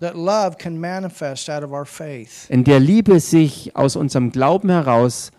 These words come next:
Speaker 2: manifestieren kann,
Speaker 1: To be a witness.
Speaker 2: um so wirklich ein Zeugnis
Speaker 1: Pray
Speaker 2: zu
Speaker 1: for
Speaker 2: sein.
Speaker 1: somebody that's sick.
Speaker 2: Oder bete mal für jemanden, der krank ist.
Speaker 1: To bless somebody with some food.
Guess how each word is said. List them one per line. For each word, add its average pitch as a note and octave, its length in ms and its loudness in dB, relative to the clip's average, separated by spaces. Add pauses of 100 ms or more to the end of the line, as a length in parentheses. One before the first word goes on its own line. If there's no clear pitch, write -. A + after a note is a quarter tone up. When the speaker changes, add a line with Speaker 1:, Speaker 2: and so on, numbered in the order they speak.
(180)
Speaker 2:
manifestieren C3 800 -2
kann, F2+ 340 -6 (160)
Speaker 1:
To C#3+ 80 -18
be D3 220 -12
a C#3+ 40 -6
witness. C#3+ 760 -14
Speaker 2:
um A2+ 140 -12
so B2+ 340 0
wirklich C3+ 360 -2
ein C3+ 140 -4
Zeugnis G3 440 -4
Speaker 1:
Pray B3 100 -2
Speaker 2:
zu C3 100 -2
Speaker 1:
for G3+ 140 -4
Speaker 2:
sein. G3 100 0
Speaker 1:
somebody G#3 420 -2
that's A3 320 -10
sick. - 520 -10
Speaker 2:
Oder D#3 260 6
bete A3+ 480 0
mal D#3+ 260 2
für E3+ 120 0
jemanden, D3 560 0
der A#2 180 0
krank E3+ 340 -6
ist. B2 380 -6 (720)
Speaker 1:
To G3+ 100 -8
bless A3 540 -4
somebody F#3+ 440 -6
with F#3 220 -8
some G#3+ 180 -8
food. A#3 420 -8